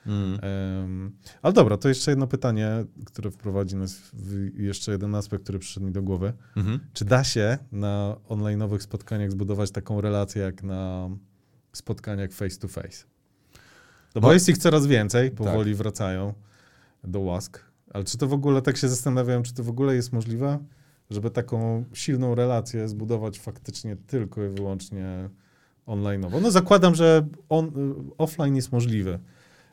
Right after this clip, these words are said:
Speaker 2: E,
Speaker 1: Mo-,
Speaker 2: tak.
Speaker 1: moim zdaniem da się. To, to jest
Speaker 2: Okej.
Speaker 1: kwestia, ja wiem, że to jest pewne uproszczenie i to jest k-,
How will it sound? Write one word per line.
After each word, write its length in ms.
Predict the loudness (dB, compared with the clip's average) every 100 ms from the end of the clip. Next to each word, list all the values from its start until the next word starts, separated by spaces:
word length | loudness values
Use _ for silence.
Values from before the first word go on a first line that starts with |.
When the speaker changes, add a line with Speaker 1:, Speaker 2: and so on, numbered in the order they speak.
| _
Speaker 2:
E, 100 | 0
Speaker 1:
Mo-, 120 | 4
Speaker 2:
tak. 100 | 6
Speaker 1:
moim 200 | 6 6
zdaniem 320 | 6 6 6 6
da 140 | 6
się. 160 | 4 -8 -12
To, 80 | -4 0 0 4
to 80 |
jest 120 | 4 6
Speaker 2:
Okej. 20 |
Speaker 1:
kwestia, 600 | 6 6 8 10 10 8 0 -6 -8 -20 4
ja 80 | 8
wiem, 220 | 10 10
że 100 | 8
to 120 | 8 6
jest 120 | 6
pewne 300 | 4 6 2
uproszczenie 500 | 2 -2 0 2 4
i 60 |
to 80 | 4
jest 200 | 4 2
k-, 120 | -8